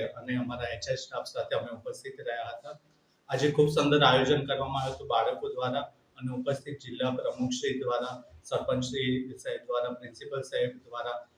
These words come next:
અને જી આર ભગત હાઈસ્કૂલના મંત્રીશ્રીઓ દ્વારા અને ઉપસ્થિત સ્ટાફ દ્વારા સુંદર મજાનું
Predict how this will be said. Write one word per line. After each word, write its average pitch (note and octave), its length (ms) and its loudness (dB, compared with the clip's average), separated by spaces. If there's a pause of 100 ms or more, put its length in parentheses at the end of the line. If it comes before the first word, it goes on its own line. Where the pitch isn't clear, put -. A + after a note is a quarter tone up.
(180)
અને C3+ 180 0 (300)
જી C3 220 0
આર B2+ 80 4
ભગત B2+ 340 0
હાઈસ્કૂલના B2 500 -4
મંત્રીશ્રીઓ C3 600 -4
દ્વારા B2+ 320 -6
અને B2 120 -10
ઉપસ્થિત - 380 -12
સ્ટાફ C3 320 -6
દ્વારા A#2 320 -6 (280)
સુંદર C#3+ 300 2
મજાનું C3+ 520 2